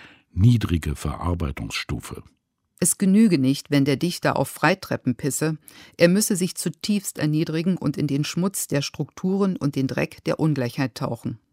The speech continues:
Speaker 2: Für Braun ist die Sprache nicht dazu da, zu kontemplieren und zu beruhigen. Seine Sprache benutzt er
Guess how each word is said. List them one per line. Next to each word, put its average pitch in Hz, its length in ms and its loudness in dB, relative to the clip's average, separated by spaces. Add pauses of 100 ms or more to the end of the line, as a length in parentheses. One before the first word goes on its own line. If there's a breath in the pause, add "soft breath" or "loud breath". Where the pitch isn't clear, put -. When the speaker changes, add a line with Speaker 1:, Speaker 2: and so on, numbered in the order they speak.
(640 loud breath)
Speaker 2:
Für - 180 0
Braun 156 460 4
ist - 200 -2
die 180 80 0
Sprache 185 500 2
nicht 175 260 -2
dazu 165 340 0
da, 156 260 0
zu - 140 -8
kontemplieren 170 960 0
und 156 240 -2
zu 160 160 -4
beruhigen. 147 720 -2 (520 soft breath)
Seine 160 460 4
Sprache 135 500 -2
benutzt 160 500 -2
er 147 300 0